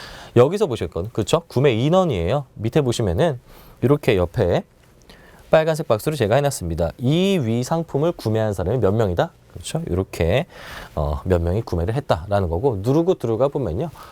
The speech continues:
어, 후기들 쫙 다 안내가 나오기 때문에 후기 평이 괜찮은지 한번 번역기 돌리셔가지고 아니면 별점을 보시고 확인을 해 보시기 바랍니다.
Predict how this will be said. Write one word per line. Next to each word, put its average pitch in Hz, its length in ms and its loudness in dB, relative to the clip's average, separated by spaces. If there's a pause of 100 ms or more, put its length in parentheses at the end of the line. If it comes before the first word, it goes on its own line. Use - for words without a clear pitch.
어, 82 60 0
후기들 147 560 0
쫙 - 340 -10
다 120 220 0
안내가 95 340 -2
나오기 90 360 -2
때문에 101 360 -2
후기 127 300 -6
평이 180 320 -2
괜찮은지 120 600 -2 (260)
한번 95 340 -2
번역기 104 340 0
돌리셔가지고 92 640 -4
아니면 80 200 -4
별점을 101 480 0
보시고 101 600 -4 (260)
확인을 104 400 0 (260)
해 139 160 -4 (200)
보시기 - 380 -6 (120)
바랍니다. 80 440 -4